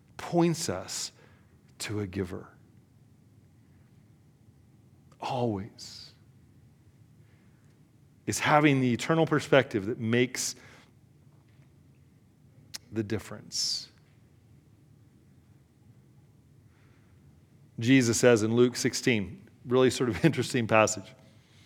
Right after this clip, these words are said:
"I tell you, use worldly wealth to gain friends for yourselves,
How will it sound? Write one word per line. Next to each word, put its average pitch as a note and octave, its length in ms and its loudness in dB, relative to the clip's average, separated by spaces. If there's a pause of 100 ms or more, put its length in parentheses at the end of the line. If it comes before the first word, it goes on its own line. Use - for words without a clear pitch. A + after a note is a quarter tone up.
(420)
"I C3 80 6
tell A3+ 260 6
you, G#2 260 0 (1080)
use G3+ 340 8
worldly F#3+ 480 10
wealth A#2+ 360 6
to C3+ 80 2
gain C#3 340 2
friends E3+ 400 2
for A2+ 120 0
yourselves, G2+ 600 2